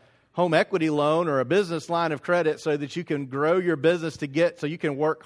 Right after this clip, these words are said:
hard. But where are you gonna go? Where are you gonna get? The, the, the message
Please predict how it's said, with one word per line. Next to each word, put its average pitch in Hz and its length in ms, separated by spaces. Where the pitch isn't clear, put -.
hard. 131 640
But 185 120
where 233 240
are 254 40
you 240 180
gonna 240 200
go? 247 340
Where 196 160
are 240 40
you 233 160
gonna 226 240
get? 214 420
The, 180 160
the, - 280
the 165 140
message 220 840